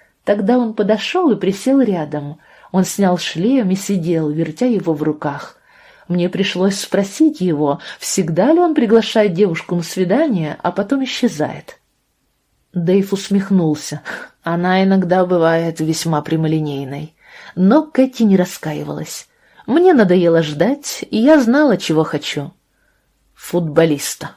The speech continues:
презрительно бросил Дэйв. Тут она разозлилась. «Ты иногда такой дурной!» «Хм, я же не звезда футбола». «А мне и не нужна была звезда.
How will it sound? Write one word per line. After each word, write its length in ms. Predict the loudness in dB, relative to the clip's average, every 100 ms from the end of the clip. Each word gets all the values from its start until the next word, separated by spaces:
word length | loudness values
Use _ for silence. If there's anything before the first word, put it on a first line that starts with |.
| _ _ -4
презрительно 640 | -2 0 -2 0 0 0
бросил 380 | 0 -2 -2 -6
Дэйв. 480 | -6 -6 -8 -14 -20 _ _ _ _ _
Тут 220 | -2 2
она 200 | 2 4
разозлилась. 880 | 4 4 2 0 0 0 -2 -10 -18 _ _ 2
«Ты 160 | 4
иногда 380 | 6 4 6 4
такой 400 | 4 2 6 6
дурной!» 800 | 8 4 4 4 6 4 0 -10 _ _ _ -10
«Хм, 140 | -10 -10 -10
я 280 | 0 2 4
же 120 | 0
не 120 | -4
звезда 460 | -2 -4 0 2 2
футбола». 640 | 0 -2 -2 -2 -4 -10 _ _ _ _ _ _
«А 100 | 2
мне 300 | 4 4 4
и 20 |
не 140 | 4
нужна 360 | 4 2 4 4
была 220 | 4 2
звезда. 600 | 0 -2 -6 -4 -4 -4